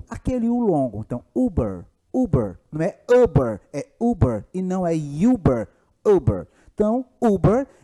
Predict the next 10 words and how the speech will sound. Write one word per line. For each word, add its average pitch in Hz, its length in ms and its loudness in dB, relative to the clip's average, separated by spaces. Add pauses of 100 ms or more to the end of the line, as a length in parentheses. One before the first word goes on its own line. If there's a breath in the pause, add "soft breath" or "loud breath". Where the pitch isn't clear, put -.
(100)
esse 233 460 0
U, 175 340 0
ele 185 280 -2
tem 208 460 -6
som 180 460 -2
de 190 160 -2
um 214 80 -2
U 190 300 0 (260 soft breath)
mais 226 320 -10
longo. 175 680 -4